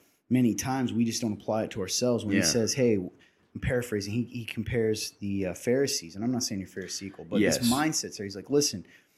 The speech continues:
Speaker 1: do what they say, but don't do what they do, because they seek this and that, and they do it for different reasons." And
Speaker 2: Mm-hmm.
Speaker 1: I guess for me,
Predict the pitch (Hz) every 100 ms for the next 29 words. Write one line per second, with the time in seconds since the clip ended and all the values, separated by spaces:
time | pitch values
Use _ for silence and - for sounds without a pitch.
0 | _ _ _ _ 104 101 151 185 190 156
1 | 127 - 160 151 127 127 107 127 131 123
2 | 98 101 120 98 104 113 117 120 - 151
3 | 147 - 131 120 117 110 123 98 80 107
4 | 107 139 151 - - 117 110 90 127 113
5 | 107 98 110 101 104 104 120 143 202 -
6 | 147 131 127 123 113